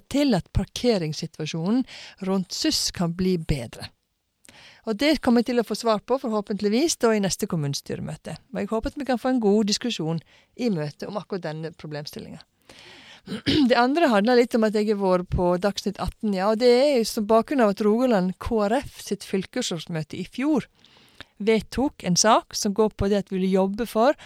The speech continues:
å få fram sorgpermisjon eller sorgmelding til personer som faktisk ta-, mister nære,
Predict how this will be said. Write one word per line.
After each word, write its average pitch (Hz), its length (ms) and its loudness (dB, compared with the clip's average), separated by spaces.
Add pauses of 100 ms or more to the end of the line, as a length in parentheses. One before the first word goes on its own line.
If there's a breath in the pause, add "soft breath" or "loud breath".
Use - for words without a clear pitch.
(320 loud breath)
å 208 120 -4
få 214 280 2
fram 226 240 2
sorgpermisjon 202 1160 0
eller 175 200 -4
sorgmelding 208 1120 0 (520 loud breath)
til 294 220 -4
personer 247 520 2
som 208 160 -4
faktisk - 400 -6
ta-, 185 360 -4
mister 202 560 -2
nære, 170 500 0